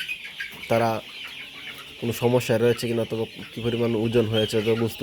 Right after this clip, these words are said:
হয়েছে, সেগুলো বিষয়ে আজকে আপনাদের সকল বিষয়ে ধারণা দিব। তো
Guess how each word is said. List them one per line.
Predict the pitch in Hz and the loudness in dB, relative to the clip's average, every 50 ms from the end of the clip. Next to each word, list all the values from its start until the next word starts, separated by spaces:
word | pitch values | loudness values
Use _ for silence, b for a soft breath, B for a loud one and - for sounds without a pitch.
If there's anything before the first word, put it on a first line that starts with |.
| 113 | 2
হয়েছে, | 113 110 107 104 107 104 | 2 4 2 2 0 0
সেগুলো | 113 110 107 110 110 107 113 | -2 0 0 0 0 0 0
বিষয়ে | 107 107 110 110 110 | -2 -2 -2 -2 -2
আজকে | 104 - - 113 110 | -2 -4 -4 -4 -6
আপনাদের | - - 107 104 104 104 - - | -4 -4 -4 -2 -2 -4 -2 -4
সকল | 117 - 123 113 110 | -2 0 0 0 0
বিষয়ে | 120 - 113 110 107 107 | -2 0 0 0 0 2
ধারণা | 104 104 104 104 101 | 0 0 2 2 0
দিব। | 104 101 107 120 - B B B B B B B B B B B | 0 0 -2 -4 -6 B B B B B B B B B B B
তো | - | -4